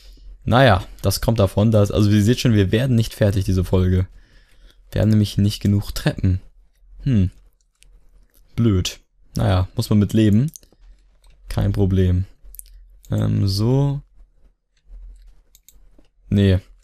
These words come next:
Das war, das war ziemlich dumm. Ähm. So. So ist es richtig. Dann brauchen wir wieder Dreck. Schön Dreck. Und diese Ecke kriegen wir sogar noch fertig. Und dann war's das auch, ne?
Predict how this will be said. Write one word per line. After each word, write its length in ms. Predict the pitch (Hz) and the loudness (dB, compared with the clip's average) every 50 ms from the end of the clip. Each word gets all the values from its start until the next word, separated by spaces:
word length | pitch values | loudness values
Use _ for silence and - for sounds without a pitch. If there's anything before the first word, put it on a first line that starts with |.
| _ - - - - _ - - - - | _ -20 -20 -20 -20 _ -20 -20 -20 -16
Das 160 | - - - | -10 -4 -2
war, 80 | 101 90 | -2 -2
das 160 | - 104 104 | -2 -2 -4
war 100 | 107 98 | -4 -2
ziemlich 260 | - 107 98 98 - | -2 -2 -2 -2 0
dumm. 300 | - 117 120 143 156 151 - _ - - - - - - - - - - - _ _ _ _ - - | 0 2 2 2 0 -4 -6 _ -20 -20 -20 -20 -20 -20 -20 -20 -20 -20 -20 _ _ _ _ -8 -4
Ähm. 460 | 104 107 107 107 104 104 104 104 104 - - - - - - - - - - - - - - - - - _ _ _ _ _ - - - - _ - - _ _ _ | -2 0 2 2 2 2 0 0 -2 -6 -12 -20 -20 -18 -20 -20 -20 -20 -20 -20 -20 -20 -20 -20 -20 -20 _ _ _ _ _ -20 -20 -20 -20 _ -20 -20 _ _ _
So. 500 | - - - 92 98 110 113 98 82 - - - - - - - - - - _ - - - _ _ | -16 -8 -2 2 4 4 4 2 0 -4 -10 -18 -20 -20 -20 -20 -20 -20 -20 _ -20 -20 -20 _ _
So 160 | - - 98 | -6 -4 -4
ist 100 | 92 - | -4 -2
es 160 | 87 90 - - | -4 -4 -2 -2
richtig. 300 | 139 139 - 139 131 - | -2 0 0 -2 -2 0
Dann 140 | - 110 | -2 0
brauchen 140 | 107 104 101 | 0 0 0
wir 140 | 104 95 95 | 0 -2 0
wieder 160 | 95 95 92 | 0 -2 0
Dreck. 460 | 85 98 98 104 131 147 - - - - - - - - - _ _ _ _ - _ _ - _ | 0 0 0 0 -2 -2 -4 -10 -18 -20 -20 -20 -20 -20 -20 _ _ _ _ -20 _ _ -20 _
Schön 220 | - - - 98 - | -10 -4 -4 -2 0
Dreck. 180 | - 131 101 | 0 0 0
Und 80 | 107 113 | 2 0
diese 180 | 127 123 123 | 0 0 0
Ecke 220 | - 151 - 160 135 | 0 0 0 -2 -4
kriegen 220 | - - 143 135 | -2 0 0 0
wir 60 | 127 | 0
sogar 180 | 120 120 113 107 | 0 0 0 0
noch 100 | 101 98 | 0 -2
fertig. 680 | - - 127 123 120 - 95 107 135 151 - - - _ _ _ _ _ _ _ _ _ _ | -2 -2 -2 -2 0 0 0 0 0 -2 -6 -10 -18 _ _ _ _ _ _ _ _ _ _
Und 140 | - 107 107 | -4 0 0
dann 160 | 104 101 98 | 0 2 2
war's 200 | 113 123 127 - | 0 0 0 0
das 160 | 98 87 - | -2 -2 0
auch, 280 | - 85 87 92 101 - | -2 -2 -2 -2 -4 -4
ne? 220 | 98 113 139 | -4 -4 -4